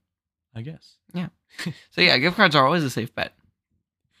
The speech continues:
Speaker 1: Yeah. Is it excuse to not tithe and not be responsible with money?
Speaker 2: <laughs> Yes, exactly.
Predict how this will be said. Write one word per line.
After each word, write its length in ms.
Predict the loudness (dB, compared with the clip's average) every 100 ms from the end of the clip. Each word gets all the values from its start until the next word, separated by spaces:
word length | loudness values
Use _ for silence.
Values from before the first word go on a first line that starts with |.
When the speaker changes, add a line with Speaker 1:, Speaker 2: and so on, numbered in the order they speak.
| _ _
Speaker 1:
Yeah. 260 | -10 -10 -8
Is 160 | -10 -6
it 60 | -6
excuse 380 | -6 -6 -6 -4
to 100 | -4
not 300 | -2 -2 -2
tithe 340 | -2 0 -4
and 120 | -6
not 220 | -6 -6
be 100 | -6
responsible 540 | -8 -8 -8 -8 -10 -8
with 140 | -4
money? 260 | -2 -2 -4
Speaker 2:
<laughs> 60 | 2
Yes, 240 | 4 4 2
exactly. 540 | 0 2 2 0 -4